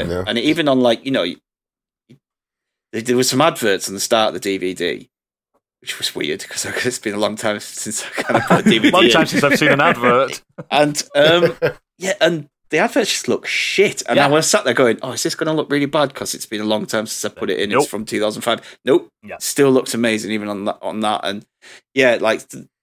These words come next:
Speaker 2: everything about it is just, is just stunning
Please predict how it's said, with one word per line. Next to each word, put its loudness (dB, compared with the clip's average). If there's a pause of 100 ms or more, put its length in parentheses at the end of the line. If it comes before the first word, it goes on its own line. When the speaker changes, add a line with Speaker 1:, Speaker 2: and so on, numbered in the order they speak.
Speaker 2:
everything 2
about 2
it -2
is -4
just, -8
is -16
just -10 (180)
stunning -4